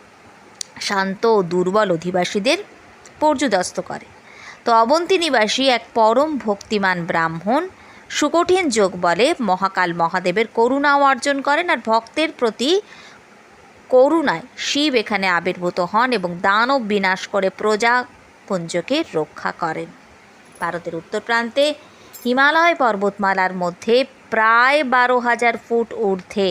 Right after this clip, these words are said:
কেদার তীর্থ মন্দাকিনীর উৎস কেদারে মহান জ্যোতির্লিঙ্গের পদমূলে। তো স্বয়ং বিষ্ণুর তপস্যায় কেদার তীর্থে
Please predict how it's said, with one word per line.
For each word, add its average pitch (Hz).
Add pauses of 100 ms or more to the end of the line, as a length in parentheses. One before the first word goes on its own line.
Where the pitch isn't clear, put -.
(160)
কেদার 202
তীর্থ 202 (160)
মন্দাকিনীর 220 (100)
উৎস 214 (180)
কেদারে 247 (640)
মহান 226
জ্যোতির্লিঙ্গের 285 (100)
পদমূলে। 254 (840)
তো - (140)
স্বয়ং 262 (460)
বিষ্ণুর 277 (120)
তপস্যায় 220 (120)
কেদার 196
তীর্থে 208